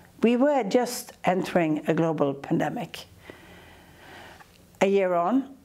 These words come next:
covid nineteen has deepened inequalities. It has been difficult to invest in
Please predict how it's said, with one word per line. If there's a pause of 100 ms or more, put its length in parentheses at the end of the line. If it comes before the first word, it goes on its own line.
(220)
covid
nineteen
has (120)
deepened (220)
inequalities. (800)
It
has
been (220)
difficult (140)
to
invest
in